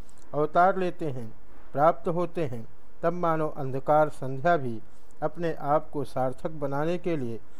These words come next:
भगवान की ओर आती है, भगवान से मिलती है और भगवान से कहती है, "तदपि बनी संध्या अनुमानी।"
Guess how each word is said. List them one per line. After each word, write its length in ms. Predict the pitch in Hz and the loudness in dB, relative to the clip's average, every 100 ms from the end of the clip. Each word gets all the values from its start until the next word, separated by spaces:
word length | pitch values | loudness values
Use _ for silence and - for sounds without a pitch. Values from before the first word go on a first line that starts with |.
| - - 117 | -4 -4 -2
भगवान 460 | 143 143 165 185 | 0 2 0 0
की 260 | 180 143 123 | 0 -2 -2
ओर 200 | 131 151 | 0 0
आती 380 | 143 120 - 120 | 0 -2 -2 -2
है, 220 | 113 110 - - - - - 120 | -2 -4 -4 -4 -4 -4 -4 -2
भगवान 420 | 151 170 190 196 | 0 2 2 2
से 180 | 196 180 | 0 0
मिलती 440 | 156 160 185 170 | 0 0 0 0
है 240 | 127 113 - - - - | 0 0 -2 -4 -4 0
और 140 | 143 135 | 0 2
भगवान 440 | 131 127 139 160 | 0 0 0 0
से 160 | 147 120 | -2 -2
कहती 420 | 120 120 160 135 | -2 -2 -2 -2
है, 200 | 107 104 - - - - | -2 -4 -4 -4 -4 0
"तदपि 420 | 147 185 185 135 | 2 2 2 0
बनी 400 | 120 123 139 160 | 0 0 -2 -2
संध्या 460 | - 123 104 123 | -2 -2 -2 0
अनुमानी।" 680 | 151 151 123 113 113 104 | 0 0 -2 -2 -2 -4